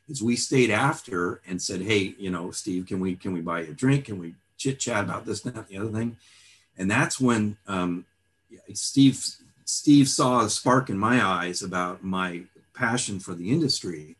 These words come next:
And he invi-, he got me connected with I C A, International Car Wash Association, 'cause they needed some articles on detailing. And that started the whole thing, writing articles. Um,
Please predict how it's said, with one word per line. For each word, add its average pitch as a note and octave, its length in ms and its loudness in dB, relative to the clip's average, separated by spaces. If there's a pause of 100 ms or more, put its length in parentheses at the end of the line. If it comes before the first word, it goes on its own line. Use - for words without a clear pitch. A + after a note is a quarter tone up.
(560)
And F#2+ 220 -2
he A#2+ 180 4
invi-, G#2+ 340 2
he A#2 580 0
got G#2+ 240 2
me A#2 120 0
connected G#2+ 440 -4
with F#2 240 -2
I G2+ 180 2
C D3 400 4
A, F#2+ 220 0
International F#2+ 440 -4
Car C#3 320 2
Wash G2+ 360 0
Association, F2 920 -8 (300)
'cause F#2 120 -6
they G#2 100 0
needed G#2+ 240 0
some F2 180 -6
articles F#2+ 400 -4
on E2 140 -6
detailing. E2+ 540 -8
And E2+ 100 -14
that F#2 160 -6
started F#2 320 -2
the E2+ 80 -12
whole E2+ 180 -6
thing, C#2 380 -12 (240)
writing G2 280 0
articles. F2 580 -6 (640)
Um, D#2+ 540 -8